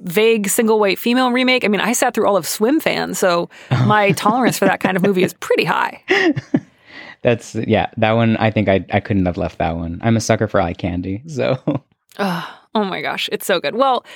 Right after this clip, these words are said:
Speaker 1: so now that everyone knows what kind of movies we have walked out of, um, and can judge us accordingly, by the way, I'm, I'm sure there are people listening right now who are like, "You walked out of Birdman? I'm never gonna
Speaker 2: Yeah.
Speaker 1: take your advice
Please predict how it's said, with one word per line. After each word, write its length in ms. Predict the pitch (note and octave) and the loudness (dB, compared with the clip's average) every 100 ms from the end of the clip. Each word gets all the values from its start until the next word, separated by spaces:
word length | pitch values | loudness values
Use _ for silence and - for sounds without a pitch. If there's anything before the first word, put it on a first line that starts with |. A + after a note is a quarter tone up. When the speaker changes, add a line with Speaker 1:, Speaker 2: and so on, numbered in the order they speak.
| - - | -20 -12
Speaker 1:
so 260 | - C#4+ C4+ | 0 2 4
now 520 | B3 C4+ C#4 D4 - | 4 4 4 2 -2
that 260 | G3+ C4+ - | 0 0 2
everyone 400 | G#3+ G3+ F#3+ F3+ | 2 2 2 2
knows 300 | E3+ E3+ - | 2 0 0
what 120 | F3+ | 0
kind 200 | - F3+ | 0 -2
of 60 | F3 | 0
movies 400 | E3+ E3 D#3+ - | 0 0 -2 0
we 180 | A3+ C4+ | 2 2
have 100 | F3+ | 2
walked 280 | E3 D#3+ | 0 0
out 160 | E3+ G#3+ | 0 0
of, 260 | E3+ E3 - | -2 -4 -4
um, 240 | F#3+ E3+ E3 | -2 0 0
and 120 | G3 | 0
can 160 | B3+ | 2
judge 200 | G#3 A3 | 4 4
us 120 | A3 F#3 | 2 0
accordingly, 520 | - B3+ G3+ D#3+ D3+ | 2 2 2 -2 0
by 180 | F3+ D#3+ | 0 2
the 80 | |
way, 140 | D#3+ E3 | 2 2
I'm, 200 | E3 E3 | 0 0
I'm 160 | F#3 | 0
sure 240 | F#3 - G#3 | 0 2 2
there 120 | F#3 | 2
are 40 | |
people 460 | F3 G3+ F3 E3+ E3 | 0 0 2 2 2
listening 340 | G#3 F#3+ F#3+ | 0 0 0
right 160 | F3+ F3+ | 2 2
now 140 | F#3 | 0
who 80 | E3+ | 0
are 80 | E3+ | 0
like, 140 | D#3+ | 0
"You 100 | F#3+ | 0
walked 240 | G#3+ G#3+ G#3 | 2 2 2
out 80 | F3+ | 0
of 140 | D3 | 0
Birdman? 480 | F3+ F#3 C4 C#4+ C#4+ | -2 0 0 0 -2
I'm 220 | A#3+ A3 | 0 2
never 220 | A#3+ B3 A#3 | 2 2 2
gonna 140 | G#3+ | 2
Speaker 2:
Yeah. 60 | G#3+ | 2
Speaker 1:
take 140 | A3+ | 2
your 100 | G#3 | 2
advice 320 | F#3+ F#3+ F3 | 2 0 -2